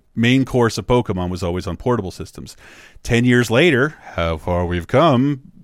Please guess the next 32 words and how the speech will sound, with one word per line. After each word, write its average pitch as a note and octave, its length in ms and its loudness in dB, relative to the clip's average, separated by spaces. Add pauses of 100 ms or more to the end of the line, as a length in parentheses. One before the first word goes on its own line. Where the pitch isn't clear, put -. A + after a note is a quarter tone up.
(600)
they're, G2 260 -4
they're G2+ 160 2
one A#2 160 4
and D3 80 2
the D#3 60 2
same. G#3 340 -2 (720)
And G2 280 -4
the, F#2+ 160 -2
the F#2+ 120 -4
Wii G#2+ 180 -2
U G#2 180 0
was G2+ 160 -4
a F2+ 60 -4
weird, F#2+ 680 0
weird F#2+ 560 -2
step F2 340 -4 (180)
towards F2 340 -4
that, - 340 -10
but, F#2+ 180 -6
uh, F2+ 200 -8 (600)
ugh, C3 260 2 (220)
almost G#2 380 0
happened. E2 340 -8
Pokemon D3 400 2
Rumble, F#2+ 300 -2
you G#2 160 -4
tell C3 260 0
us A2 240 -2
what F2+ 200 -8
you F2 100 -4
think. D#2 360 -8
Uh, D#2+ 220 -6